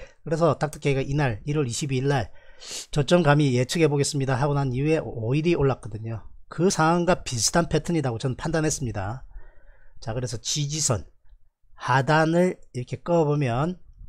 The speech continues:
상승 추세로 전환하려는 지지선 인근이고, 너무 큰 음봉을 두드려 맞긴 했으나 볼린저 밴드도 밑에 받치고 있다. 그래서 만약에 밑으로 쳐져, 미국 상황을 못 봤기 때문에 미국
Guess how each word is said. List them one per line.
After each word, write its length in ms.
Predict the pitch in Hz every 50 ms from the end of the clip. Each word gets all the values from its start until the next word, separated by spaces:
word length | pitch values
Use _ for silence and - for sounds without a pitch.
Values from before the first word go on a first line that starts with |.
| - - -
상승 480 | - - - 123 135 135 127 165 165 156
추세로 400 | - - - - 160 151 151 147
전환하려는 640 | - - 120 113 127 143 156 156 160 160 160 151 -
지지선 560 | - - 147 151 185 175 - 165 131 123 123
인근이고, 600 | - 156 156 156 139 117 110 - 147 165 180 - - - - - - - - - - - - _ _ _ - _ - - -
너무 340 | 123 131 143 151 185 214 -
큰 180 | - - 220
음봉을 400 | 208 165 156 156 180 196 190 151
두드려 220 | - 202 185 196 175
맞긴 240 | 147 139 - 170
했으나 600 | 156 160 - - 156 139 139 139 127 104 90 - - - - -
볼린저 320 | - 131 135 151 180 170 165
밴드도 380 | 143 147 143 127 139 131 156
밑에 200 | 143 139 143 -
받치고 340 | 147 - 123 - - 127 117
있다. 280 | 107 - - - 107 104
그래서 240 | - 117 - - 113
만약에 480 | 98 101 104 120 120 120 139 139 147
밑으로 360 | 127 147 156 - - 139 139
쳐져, 300 | - - - 170 165 - - - - - - -
미국 260 | 147 170 175 180 -
상황을 260 | - 143 131 143 135
못 220 | 117 104 107 104
봤기 240 | - 202 202 - -
때문에 500 | - 135 123 120 120 113 101 104 131 143 - - - - - - - _ _
미국 540 | - 135 143 165 165 175 170 165 165 160 -